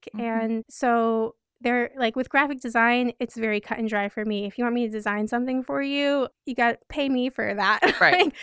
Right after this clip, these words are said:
Speaker 1: right.
Speaker 2: it's not, like, life or death whether something happens
Speaker 1: Hmm.
Speaker 2: in terms of graphic design. But with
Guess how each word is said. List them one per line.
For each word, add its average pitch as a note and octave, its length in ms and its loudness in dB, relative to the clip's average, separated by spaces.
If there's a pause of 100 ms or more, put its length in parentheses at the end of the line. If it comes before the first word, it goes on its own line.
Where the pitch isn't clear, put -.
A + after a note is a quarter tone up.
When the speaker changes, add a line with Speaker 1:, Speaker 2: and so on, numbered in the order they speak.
(100)
Speaker 1:
right. D4+ 120 -2
Speaker 2:
it's C4+ 120 -6
not, B3+ 320 2
like, A3+ 240 -4
life A3+ 240 0
or A3+ 80 2
death G#3+ 360 2
whether G#3+ 440 0
something G#3+ 360 -4
happens B3 600 -4 (140)
Speaker 1:
Hmm. D4 100 -6 (120)
Speaker 2:
in A#3 180 0
terms A3 240 -4
of G#3+ 80 -4
graphic A3 300 0
design. A3+ 460 0
But A3+ 140 -2
with A3 180 -4